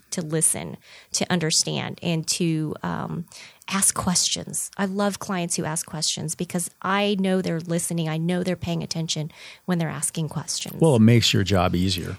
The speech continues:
Speaker 2: They're gonna
Speaker 1: Yes.
Speaker 2: ask questions, and then I think it's, uh, advantageous for the two of you if, if you can see the light come on with the client, knowing that they understand what,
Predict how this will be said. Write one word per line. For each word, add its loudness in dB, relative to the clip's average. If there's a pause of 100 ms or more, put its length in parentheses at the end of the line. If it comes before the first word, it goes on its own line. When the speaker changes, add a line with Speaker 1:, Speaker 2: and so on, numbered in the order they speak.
(100)
Speaker 2:
They're 4
gonna 6
Speaker 1:
Yes. 4
Speaker 2:
ask 6
questions, 6
and 4
then 4
I 6
think 2
it's, 4
uh, 2
advantageous 8
for 4
the 4
two 8
of 4
you 8
if, 0
if -2
you 8
can 6 (380)
see 8
the 8
light 6
come 6
on 4
with 2
the -6
client, 4
knowing 6
that 0
they 4
understand 2
what, 0